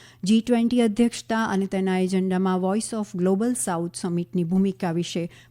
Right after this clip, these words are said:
પરિપ્રેક્ષ્ય રજૂ કર્યું છે. ઝારખંડના રાંચીમાં રમાયેલી ચોથી ક્રિકેટ ટેસ્ટ મેચમાં ભારતે ઇંગ્લેન્ડને પાંચ વિકેટે હરાવ્યું છે.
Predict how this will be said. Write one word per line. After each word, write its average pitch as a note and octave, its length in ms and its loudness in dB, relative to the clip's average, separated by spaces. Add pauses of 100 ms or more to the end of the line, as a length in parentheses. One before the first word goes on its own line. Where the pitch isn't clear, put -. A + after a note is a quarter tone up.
પરિપ્રેક્ષ્ય A3 720 0
રજૂ E3 220 -4
કર્યું D3+ 320 -6
છે. - 260 -12 (800)
ઝારખંડના B3 560 2
રાંચીમાં A#3+ 640 2
રમાયેલી G3+ 540 0
ચોથી A3+ 480 0
ક્રિકેટ A3+ 440 -2
ટેસ્ટ G#3+ 280 0
મેચમાં A3 440 0
ભારતે G#3+ 360 2
ઇંગ્લેન્ડને A3 420 2
પાંચ A3+ 420 2
વિકેટે G3 340 -2
હરાવ્યું F3+ 440 2
છે. A#3 240 -2